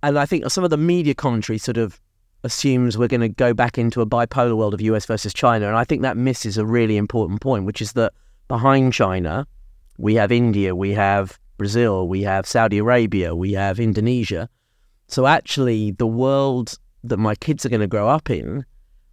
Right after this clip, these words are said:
is an increasingly complicated multipolar world where, yes,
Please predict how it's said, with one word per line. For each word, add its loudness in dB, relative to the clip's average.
is 2
an 2
increasingly 0
complicated -2
multipolar 0
world -2
where, 0
yes, -2